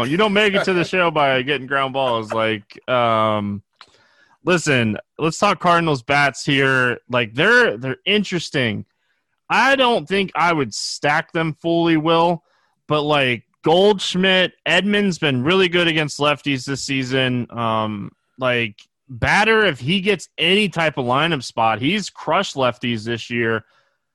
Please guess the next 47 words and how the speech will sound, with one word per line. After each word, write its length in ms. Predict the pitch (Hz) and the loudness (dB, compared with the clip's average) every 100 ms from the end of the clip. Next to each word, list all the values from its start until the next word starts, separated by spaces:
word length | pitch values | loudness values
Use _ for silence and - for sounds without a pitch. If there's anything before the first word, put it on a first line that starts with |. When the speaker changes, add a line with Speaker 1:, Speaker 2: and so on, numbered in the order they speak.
| _ _ - | _ _ -4
Speaker 1:
and 480 | 135 139 131 117 - | -2 -2 -2 -6 -10
he 400 | - - 208 240 | -14 -6 -2 0
is, 200 | 160 113 | -2 -2
like, 160 | 120 110 | -4 -4
really, 480 | 107 135 208 220 196 | -6 -2 2 4 4
really 260 | 165 160 131 | 2 0 -4
cheap. 320 | - 139 127 | -4 -6 -2
He's 200 | 147 135 | -2 -2
a, 160 | 127 - | -6 -6
a 100 | 139 | -6
really 540 | 131 135 170 185 190 160 | -4 0 2 4 4 2
great 480 | 113 127 143 139 | -2 -2 -2 -4
tournament 460 | - 139 151 139 117 | -4 -2 0 -2 -2
pivot 300 | 135 123 120 | -2 0 2
off 200 | 123 120 | 0 -2
of 80 | 107 | -4
D 160 | 127 | -4
J 140 | 135 120 | -2 -4
Stewart. 460 | - 139 135 117 - _ _ _ _ _ _ _ _ _ _ - | -6 -4 -2 -4 -8 _ _ _ _ _ _ _ _ _ _ -4
Um, 600 | 139 135 127 120 110 110 _ - | 0 2 2 0 -4 -8 _ -6
like, 400 | 127 117 - - _ _ _ | -2 -2 -6 -20 _ _ _
these 140 | 147 131 | -8 -2
guys 340 | 175 202 175 | 2 2 2
are 100 | 165 | 0
interesting. 640 | 170 180 165 - 127 117 107 | 0 -2 -6 -4 -4 -2 -2
Like, 240 | 120 117 | -2 0
Goldie's 340 | 185 220 247 | 0 0 0
a 80 | 214 | -4
fly 300 | - 151 151 | -2 0 2
ball 320 | 147 143 135 | 2 2 2
hitter. 280 | 120 117 120 | 2 0 0
He 140 | 120 120 | 2 2
always 300 | 135 135 - | 2 0 0
has 260 | 117 120 | 0 -2
been. 380 | - 120 117 113 | -2 -2 0 0
Like, 240 | 113 104 | -2 -4
he's 180 | 131 131 | -4 -2
always 320 | 127 127 120 | 0 0 0
in 100 | 117 | -2
play 280 | 107 120 113 | -4 -2 -2
against 260 | 110 110 113 | -2 -6 -8
a 60 | |
ground 240 | 107 113 107 | -6 -6 -4
ball 160 | 110 | -4
guy 180 | 104 107 | -2 -2
like 320 | 107 104 101 | -2 -4 -6
Anderson. 560 | 107 104 104 107 110 123 | -10 -12 -14 -16 -18 -18